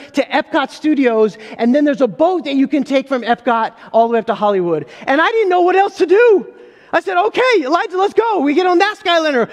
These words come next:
We go to Epcot, which is away from Hollywood Studios. We land there. We run to the boat guy, trying to get in line. We explain to him what we're about to do, and he looks at us and he goes, "This boat ride is like twenty to thirty minutes.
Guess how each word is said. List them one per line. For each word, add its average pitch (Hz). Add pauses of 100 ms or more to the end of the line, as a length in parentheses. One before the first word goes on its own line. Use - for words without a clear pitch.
(120)
We 349
go 415
to 427
Epcot, 320
which 285
is 359
away 415
from 392
Hollywood 277
Studios. 240 (200)
We 262
land 349
there. 294 (200)
We 269
run 339
to 403
the 381
boat 302
guy, 285 (180)
trying 381
to 392
get 359
in 349
line. 254 (160)
We 269
explain 381
to -
him 370
what 359
we're 339
about 302
to 254
do, 247 (160)
and 226
he 233
looks 262
at 254
us 220
and 220
he 220
goes, 214 (200)
"This 339
boat 285
ride 233
is 190
like 214
twenty 330
to 339
thirty 285
minutes. 247